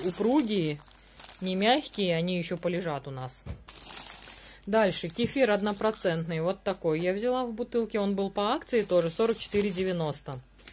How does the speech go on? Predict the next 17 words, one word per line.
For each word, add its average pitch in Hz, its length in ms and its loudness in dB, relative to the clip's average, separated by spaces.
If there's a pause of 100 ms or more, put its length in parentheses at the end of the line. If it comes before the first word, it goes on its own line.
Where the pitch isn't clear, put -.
(680)
Дальше, 208 460 2
йогурты, 196 1000 2 (160)
йогурты 202 580 -2
я 170 280 -2
не 196 160 -2
помню, 165 580 -4
сколько - 280 -12
стоит, 254 340 -4
сейчас 196 300 -6
я 175 160 -6
вам, 156 220 -6
вам 170 260 -6
найду. 165 320 -4 (1500)
Двадцать 175 520 -4
с - 40 -12
чем-то 170 400 -6
рублей. 147 520 -6